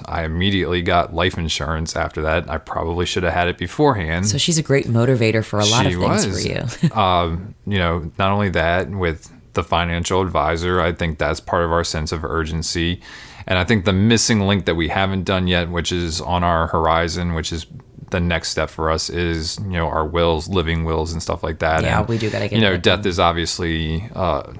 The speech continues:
Speaker 1: a thing a lot of people don't like to think about, but, you know, in this life, it's unpredictable, and you wanna make sure that your loved ones are taken care of if, God forbid, something happens.
Speaker 2: Mm-hmm.
Speaker 1: So she has certainly increased our urgency to take care of the things that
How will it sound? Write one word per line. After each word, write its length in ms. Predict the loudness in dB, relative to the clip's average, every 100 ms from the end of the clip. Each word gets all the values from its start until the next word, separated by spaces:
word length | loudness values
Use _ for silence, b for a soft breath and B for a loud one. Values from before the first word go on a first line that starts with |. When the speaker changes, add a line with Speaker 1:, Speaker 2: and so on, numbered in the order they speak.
| -16 -12 -8
Speaker 1:
a 80 | -4
thing 260 | 0 0
a 60 | 2
lot 160 | 2
of 60 | 2
people 200 | -2 -2
don't 160 | -2 0
like 140 | -2
to 80 | -4
think 240 | -4 -2
about, 480 | -2 2 2 2 0
but, 400 | 0 2 2 -2 -8 B B B B -6
you 100 | 0
know, 280 | 2 0 -2 -2
in 140 | 0
this 180 | 2 0
life, 440 | 0 0 -2 -6 -4
it's 420 | -4 -2 -4 -2
unpredictable, 920 | -4 -2 0 0 0 -2 -2 0 0 -2
and 480 | 0 0 0 -2 -4
you 160 | -4 0
wanna 180 | 2 2
make 220 | 2 0
sure 320 | 0 2 2
that 440 | 2 2 2 0 -2
your 200 | -2 0
loved 260 | 0 0
ones 360 | 0 0 0 0
are 220 | 0 0
taken 340 | -2 -6 -6 -2
care 280 | 2 2
of 140 | 2 0
if, 240 | 0 -2
God 240 | -4 -4 -4
forbid, 300 | -2 -2 -2
something 320 | -4 -2 -2
happens. 520 | 0 0 -4 -8 -2
Speaker 2:
Mm-hmm. 320 | 2 4 2 -2 -6
Speaker 1:
So 540 | 0 4 4 2 0 -6 -18 -18 -18 -20 -20 -8
she 260 | 0 4 4
has 140 | 4
certainly 640 | 2 2 2 2 2 -2 0
increased 560 | 0 0 0 0 0
our 180 | 2 2
urgency 540 | 2 0 -2 -2 0 0
to 80 | -2
take 240 | -2 -2
care 180 | 0 0
of 60 |
the 80 | 0
things 540 | -2 -2 -2 -2 -4 -2
that 400 | 0 0 -2